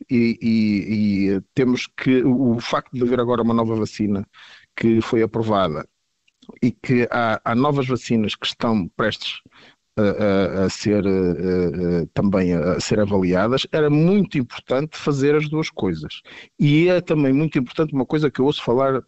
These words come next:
muito pouco. A, a ema aprovou recentemente, eh, três fármacos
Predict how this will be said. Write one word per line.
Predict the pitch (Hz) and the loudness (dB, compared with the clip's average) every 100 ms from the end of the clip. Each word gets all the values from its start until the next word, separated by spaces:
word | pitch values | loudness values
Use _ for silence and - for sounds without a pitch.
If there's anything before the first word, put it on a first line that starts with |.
| - | -6
muito | 131 165 - | 0 0 -2
pouco. | - 165 - - _ _ - - - - - 165 160 156 | -6 -8 -8 -20 _ _ -20 -16 -6 -4 -2 0 0 2
A, | |
a | 160 | 2
ema | 131 131 156 165 - | 2 2 0 -4 -6
aprovou | 143 - 135 113 107 | -6 -2 0 0 -2
recentemente, | - - 139 - 104 120 - _ _ _ _ - _ _ _ | -2 -2 -2 -2 -2 -2 -4 _ _ _ _ -20 _ _ _
eh, | 156 143 - - | 2 2 0 -2
três | 165 190 - | 2 2 0
fármacos | - 147 151 156 156 - - - | -2 0 0 -2 -4 -8 -16 -18